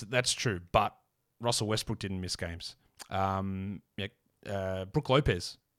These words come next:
played every single game for three years to start his career. Um, there are plenty of, Damian Lillard, remember how many games he mis-, he used to miss, Dan? Like, none. And then something happens, and then you're hurt. And then it's, it's again part of my drafting strategy is, like, if the value of Bridges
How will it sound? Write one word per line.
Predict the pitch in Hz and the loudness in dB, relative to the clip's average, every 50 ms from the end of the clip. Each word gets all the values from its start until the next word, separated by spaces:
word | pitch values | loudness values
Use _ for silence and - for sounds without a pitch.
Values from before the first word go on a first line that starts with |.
| _ - | _ -4
played | - 104 104 104 - | -2 0 0 0 2
every | 127 123 127 | 2 4 4
single | 120 - 131 123 120 110 | 4 2 2 2 2 2
game | 107 113 117 110 104 | 4 2 4 2 2
for | - 104 | -2 -4
three | - - - 120 113 | -4 0 0 2 2
years | 110 110 110 104 95 - - | 2 2 2 0 0 -2 -4
to | - | -4
start | 104 - - 107 107 107 | -2 0 4 4 4 4
his | 98 - | 2 0
career. | - - 101 104 101 90 - _ - - - - - - - _ - - | -2 -2 -2 -2 -2 -4 -6 _ -18 -20 -20 -20 -20 -20 -20 _ -6 0
Um, | - 104 107 107 107 107 107 107 110 107 | 4 6 6 6 6 4 2 0 0 2
there | 131 123 | 2 2
are | |
plenty | 123 123 - 139 143 139 127 | 2 2 2 4 4 6 4
of, | 120 104 107 | 4 2 4
Damian | - 143 165 160 151 | 4 6 6 6 6
Lillard, | 147 185 196 127 92 - - _ _ _ - | 8 8 8 8 6 2 -4 _ _ _ -2
remember | 123 139 139 | 2 4 4
how | 139 143 | 6 6
many | 147 139 139 | 6 4 6
games | 139 135 135 127 | 6 4 4 4
he | 131 139 | 4 2
mis-, | 147 151 151 151 - | 2 2 0 -2 -2
he | - 135 147 | 0 2 2
used | 147 - | 2 2
to | - 151 | 2 0
miss, | 147 - | 0 2
Dan? | - 160 180 226 214 - | 2 2 0 0 0 -2
Like, | - 113 110 _ - | -6 -6 -6 _ -4
none. | - 117 123 120 90 85 - _ _ _ _ - _ _ _ - | 4 4 6 6 4 0 -8 _ _ _ _ -20 _ _ _ 0
And | 120 117 117 117 117 120 120 120 117 117 - | 4 6 6 8 8 6 6 4 2 2 4
then | 139 143 147 | 4 4 4
something | 131 156 147 135 143 | 6 4 4 4 4
happens, | 131 135 135 - 139 127 127 127 127 - - - | 8 8 8 8 6 4 4 4 2 0 -2 -2
and | 120 113 113 113 110 110 110 110 110 110 107 107 | 0 2 4 4 4 2 2 2 2 0 0 0
then | 113 110 | 0 0
you're | 107 101 | 0 0
hurt. | 98 101 92 73 - - _ - | 0 -2 -2 -4 -8 -12 _ 0
And | 117 110 110 110 110 | 2 2 4 4 4
then | 117 120 131 | 2 2 2
it's, | 117 127 131 - - - | 0 -2 -2 -2 -6 -2
it's | - 127 127 - | -2 -2 0 0
again | 135 131 156 175 165 | 2 2 4 2 2
part | 127 - 127 131 139 | 2 4 6 6 6
of | 135 120 110 | 6 4 2
my | 117 110 110 107 101 - - - - - | 2 2 2 2 -2 -6 -14 -20 -12 -2
drafting | - 113 107 113 117 - 117 | 2 4 4 4 4 2 -2
strategy | - - 113 101 98 101 | 0 0 0 0 0 -2
is, | 101 98 | -4 -2
like, | 110 104 - - | -2 -4 -4 -4
if | 107 123 - - | -6 -6 -6 -6
the | - 117 | -6 -6
value | 113 110 104 113 117 143 180 202 185 160 143 | -6 -2 4 8 10 10 10 10 8 8 6
of | 131 123 | 6 4
Bridges | - 110 110 110 107 107 - - - | 2 0 0 2 0 -2 -2 -4 -6